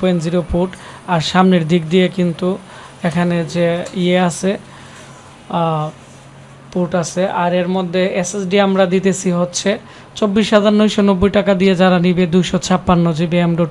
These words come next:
টু এসএসডি থাকবে এবং এইট জিবি র্যাম থাকবে। আবার আপনারা চাইলে এর মধ্যে, আহ, আপনারা আরও এইট জিবি বাড়িয়ে নিতে পারবেন। আর এইচপির অরিজিনাল এইটিন পা-, প্লাস পাওয়ার সাপ্লাই এবং এ-, এইচপির অরিজিনাল কুলিং ফ্যান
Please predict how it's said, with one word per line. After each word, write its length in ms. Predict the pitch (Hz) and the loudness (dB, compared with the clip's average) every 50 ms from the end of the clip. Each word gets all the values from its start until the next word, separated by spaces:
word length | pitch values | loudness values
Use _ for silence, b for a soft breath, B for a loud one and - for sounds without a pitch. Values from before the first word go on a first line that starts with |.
| - | -2
টু 120 | - 180 175 | 0 0 2
এসএসডি 400 | 170 156 151 170 170 156 165 170 | 2 0 0 -4 -4 -2 -2 -4
থাকবে 440 | 156 - 170 165 147 151 175 208 240 B B B B B B B B | -2 -2 -4 -4 -4 -4 -4 -4 -4 B B B B B B B B
এবং 260 | 165 143 170 170 175 | -4 -2 -2 0 2
এইট 180 | 180 180 185 160 | 2 2 2 2
জিবি 280 | 151 170 185 175 185 | 2 0 2 2 2
র্যাম 220 | 165 175 175 170 165 | 2 2 0 0 0
থাকবে। 400 | - 175 175 151 151 180 214 262 - B B B B B B B B B | -2 -2 -2 -2 -2 -2 -2 -2 -4 B B B B B B B B B
আবার 220 | - 208 220 220 | 4 6 8 8
আপনারা 340 | 226 208 196 220 220 220 220 | 8 6 6 4 6 6 4
চাইলে 400 | 208 - 233 208 208 208 220 220 | 4 4 4 4 6 4 4 4
এর 120 | 214 202 | 4 4
মধ্যে, 520 | 196 202 208 196 175 190 202 214 247 269 196 | 4 2 2 2 2 2 2 2 2 0 0
আহ, 160 | 185 180 180 | 0 2 2
আপনারা 560 | 170 151 165 185 185 170 180 175 175 170 170 185 - - - - - - - - - | 2 2 4 4 6 6 6 6 6 4 2 -2 -10 -16 -20 -20 -20 -20 -20 -12 -2
আরও 220 | - 180 180 180 185 | 2 2 4 6 6
এইট 180 | 180 180 170 | 4 4 2
জিবি 260 | 156 151 175 175 180 180 | 0 -2 -2 0 0 2
বাড়িয়ে 320 | 156 180 180 175 175 170 | 2 2 2 2 2 0
নিতে 240 | 170 175 170 - 180 | 0 -2 -2 -4 -4
পারবেন। 380 | 160 175 170 160 165 196 208 | -2 -2 -2 -2 -2 -2 -2
আর 160 | 226 196 175 185 | -2 -2 -2 -2
এইচপির 440 | 190 185 185 - - - 196 165 | -2 -4 -4 -6 -4 -4 -2 0
অরিজিনাল 420 | 180 175 165 147 170 175 185 175 175 | 0 0 -2 -2 -2 -2 0 0 0
এইটিন 360 | 175 170 175 - 185 175 170 - | -2 -2 -2 -2 -2 -2 -2 0
পা-, 260 | - 180 170 170 170 156 B B B B B B B B - | 0 0 0 0 -2 -4 B B B B B B B B -4
প্লাস 280 | - 180 175 165 - - - | -2 0 0 0 -2 -2 0
পাওয়ার 220 | 190 175 170 170 | 2 2 2 2
সাপ্লাই 500 | 151 - - 165 - - - 170 170 185 | -2 -4 -8 -8 -8 -6 -4 -2 -2 -2
এবং 500 | 202 196 196 175 160 160 170 170 170 175 - | -2 -2 -4 -4 -2 -2 -2 -2 -2 -2 -2
এ-, 220 | 190 180 190 208 | -2 -2 -2 -2
এইচপির 420 | 208 180 151 - - - 185 175 | -4 -4 -6 -6 -6 -4 -2 0
অরিজিনাল 480 | 170 170 165 151 147 170 170 180 175 175 | 0 0 -2 -2 -4 -2 0 0 0 0
কুলিং 400 | 165 - - 175 170 170 175 170 | -2 -2 -2 0 0 0 0 -2
ফ্যান 300 | 156 - - 175 185 226 | -2 -2 -2 0 0 -2